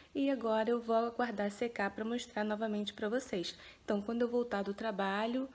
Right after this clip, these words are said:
mais ou menos aí depois do horário do almoço, eu dou uma mostrada pra vocês de como o cabelo secou e de como ficou. Lembrando que eu não usei nenhum tipo de creme de pentear depois, nenhum leave-in,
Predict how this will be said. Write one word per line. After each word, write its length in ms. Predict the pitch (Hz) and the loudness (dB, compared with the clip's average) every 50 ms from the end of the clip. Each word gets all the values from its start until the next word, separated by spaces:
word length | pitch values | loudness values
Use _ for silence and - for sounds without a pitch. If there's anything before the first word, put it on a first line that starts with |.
| - - - | -14 -10 -4
mais 260 | 214 208 202 202 202 | 0 2 2 2 2
ou 60 | 208 | 2
menos 340 | 202 202 202 202 202 202 202 | 2 2 2 2 2 0 0
aí 260 | 208 202 190 190 196 | 0 0 0 0 0
depois 500 | 185 196 202 202 - - 190 190 196 190 | 0 0 -2 -2 -2 -2 -2 -2 -2 -2
do 80 | - 202 | -2 -2
horário 280 | 196 180 180 180 190 | 0 0 0 -2 -2
do 120 | 180 - 214 | -2 -2 -2
almoço, 420 | 220 226 254 262 269 - - - - - - - - - - | 0 0 2 0 0 0 -4 -10 -18 -20 -20 -20 -20 -12 -4
eu 160 | - 330 320 302 | -2 0 0 2
dou 360 | - 240 254 247 247 - - - | 2 2 2 2 2 0 0 0
uma 180 | 254 254 254 | 0 2 2
mostrada 540 | 247 240 240 247 247 - - 220 214 208 220 | 2 0 0 -2 -4 -4 -2 -2 -2 -2 -2
pra 160 | 220 - 214 | -4 -4 -4
vocês 440 | 208 226 214 - - 226 220 220 220 | -2 -4 -4 -4 -2 -2 -2 -2 -2
de 140 | - - 254 | -2 -4 -6
como 360 | 254 - - 226 220 220 233 | -6 -4 -4 -2 -2 -2 -2
o 40 | 233 | -2
cabelo 380 | - 247 233 214 226 220 220 | -2 -2 -2 0 0 -2 -2
secou 360 | 233 - 269 254 262 - 277 262 | -4 -2 -4 -4 -2 0 0 0
e 60 | 269 | 0
de 100 | 262 - | 0 -2
como 240 | - 269 262 269 262 | -2 0 2 2 2
ficou. 460 | - 302 294 - - 180 170 - - - - - - - - - - | 0 -2 -2 0 0 0 0 -2 -6 -14 -20 -20 -20 -20 -20 -8 -2
Lembrando 720 | 214 208 208 208 208 190 196 190 196 202 214 220 233 240 233 - - | 0 2 2 2 2 2 2 2 2 2 2 0 -2 -4 -6 -6 -4
que 80 | - | -2
eu 100 | 220 214 | 0 0
não 340 | 220 214 208 202 202 208 226 | 0 0 2 2 2 2 2
usei 320 | 240 220 196 208 202 208 | 0 0 0 0 0 2
nenhum 340 | 208 208 208 208 220 247 285 | 2 0 0 0 0 0 0
tipo 540 | 311 - - - - 254 240 247 247 - 254 | 0 -2 -4 -6 -2 0 0 0 0 -2 -2
de 100 | 240 247 | -2 -2
creme 440 | 247 - - 220 208 214 214 214 202 | -4 -2 -2 -2 0 0 0 0 -2
de 100 | 202 202 | -4 -4
pentear 500 | - - 196 196 202 - 196 185 190 165 | -4 -2 -2 -2 -2 -2 -4 -4 -4 -4
depois, 760 | 175 180 180 - - 180 180 180 185 202 214 214 220 - - - - - - - - _ - | -4 -6 -8 -6 -2 -2 0 2 2 2 2 2 0 -4 -8 -12 -16 -20 -20 -20 -14 _ -2
nenhum 280 | 208 208 208 214 220 | 0 2 2 2 2
leave-in, 580 | 233 240 233 233 202 190 190 208 202 226 240 | 2 2 2 2 0 0 2 2 2 2 2